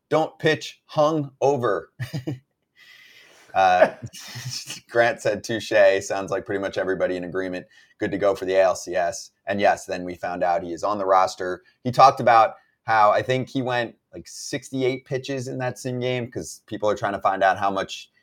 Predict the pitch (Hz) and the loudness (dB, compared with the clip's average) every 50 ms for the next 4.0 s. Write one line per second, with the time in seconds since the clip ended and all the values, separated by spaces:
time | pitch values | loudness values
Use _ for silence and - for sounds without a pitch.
0 | _ _ 120 113 - 107 98 92 95 104 104 101 - 123 113 107 - - 113 107 | _ _ -8 -6 -6 -6 -4 -2 0 0 0 0 2 2 2 2 0 -2 -4 -4
1 | 107 - - 98 90 82 78 _ _ _ _ _ _ _ - 95 107 - _ _ | -4 -4 -8 -10 -12 -12 -14 _ _ _ _ _ _ _ -16 -16 -16 -16 _ _
2 | _ - 104 98 - - - - - - 98 104 113 117 104 120 123 120 120 123 | _ -8 -8 -8 -10 -12 -18 -20 -12 -8 -4 -2 -2 -2 -2 -2 -2 0 2 4
3 | 127 127 131 127 - - - - 120 127 123 123 131 127 127 - - - - _ | 4 4 2 0 -4 -10 -8 -4 -2 -2 0 0 -2 -4 -6 -8 -14 -14 -16 _